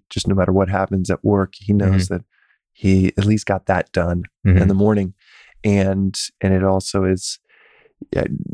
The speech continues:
Speaker 1: just ever since high school, I've always written down my top two or three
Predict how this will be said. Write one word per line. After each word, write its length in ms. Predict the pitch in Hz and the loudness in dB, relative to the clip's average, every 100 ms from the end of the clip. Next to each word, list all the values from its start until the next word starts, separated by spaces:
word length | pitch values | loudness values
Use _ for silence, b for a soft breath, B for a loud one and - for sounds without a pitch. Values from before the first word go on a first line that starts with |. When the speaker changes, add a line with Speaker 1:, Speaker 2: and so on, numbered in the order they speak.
| - | -6
Speaker 1:
just 100 | 107 | -2
ever 180 | 104 107 | 0 0
since 200 | - 98 | 0 -2
high 180 | - 110 | 0 -2
school, 380 | - - 98 95 | -2 -2 0 0
I've 140 | 92 | 0
always 240 | 98 98 101 | 2 2 0
written 340 | 107 - 104 | -2 0 0
down 360 | 98 98 95 95 | 0 0 0 0
my 320 | 92 95 92 _ _ - | 0 0 -2 _ _ -14
top 360 | - 107 - - | -4 -4 -4 -8
two 160 | - 117 | 2 2
or 100 | 101 | 2
three 540 | - 101 98 90 | 0 2 2 2